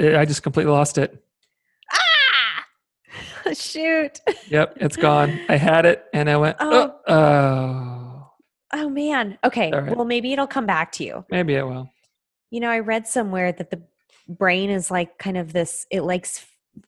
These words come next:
Speaker 2: sort of flexing or pulsing with
Speaker 1: Mm-hmm.
Speaker 2: ideas. So if you, like, concentrate really, really hard on a certain task or idea, and then you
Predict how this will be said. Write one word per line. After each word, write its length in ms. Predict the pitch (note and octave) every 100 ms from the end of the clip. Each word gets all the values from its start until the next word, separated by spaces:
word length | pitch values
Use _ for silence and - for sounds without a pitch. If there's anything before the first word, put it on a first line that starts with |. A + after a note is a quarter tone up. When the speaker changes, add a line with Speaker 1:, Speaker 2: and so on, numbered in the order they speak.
| -
Speaker 2:
sort 240 | - F#3+
of 80 | E3
flexing 520 | - F3+ E3 - G3 F3+
or 80 | D#3
pulsing 540 | - E3+ F3 A#3+ A3+
with 140 | A#3 A#3
Speaker 1:
Mm-hmm. 100 | A#3+
Speaker 2:
ideas. 480 | B3 C4 C4+ - - - _
So 220 | - G3
if 220 | F3 F3 F3
you, 440 | E3+ E3+ E3 D#3+
like, 280 | - F3+ E3+ -
concentrate 680 | - F#3+ F#3 G3+ F#3+ G#3 E3
really, 300 | E3 F#3 F#3
really 200 | G3 G3
hard 440 | F3 E3 D#3 F3 F#3
on 120 | E3 D#3+
a 60 |
certain 360 | D3+ - - E3
task 500 | - - D3 E3+ -
or 120 | D3+
idea, 500 | C#3+ C#3+ D3+ D#3 F#3+ - - - - -
and 120 | F3
then 140 | D#3+ E3
you 220 | E3+